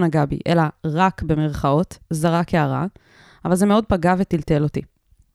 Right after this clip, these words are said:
זה קרה הרבה זמן לפני שהרגשתי שמשהו קרה, אז בכלל לא קישרתי את זה למצב שלי. יכול להיות שיש קשר בין שני הדברים? או שאולי אני סתם מדמיינת?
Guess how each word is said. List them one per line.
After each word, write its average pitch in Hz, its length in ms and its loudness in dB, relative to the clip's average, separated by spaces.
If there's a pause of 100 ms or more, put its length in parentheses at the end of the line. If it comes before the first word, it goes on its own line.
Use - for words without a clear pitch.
(360)
זה 214 120 2
קרה 220 240 2
הרבה 214 200 2
זמן 190 220 2
לפני 180 200 2
שהרגשתי 165 420 2
שמשהו 160 360 0
קרה, 143 340 -2
אז 151 100 -4
בכלל 180 260 0
לא 220 40 4
קישרתי 175 460 -2
את 165 60 0
זה 151 100 -2
למצב 147 340 -2
שלי. 139 280 -4 (560)
יכול 196 180 2
להיות 302 140 2
שיש 226 200 2
קשר 180 320 2
בין 240 160 0
שני 240 160 -2
הדברים? 240 460 0 (560)
או 226 100 2
שאולי 214 280 6
אני 185 100 6
סתם 175 200 0
מדמיינת? 175 640 2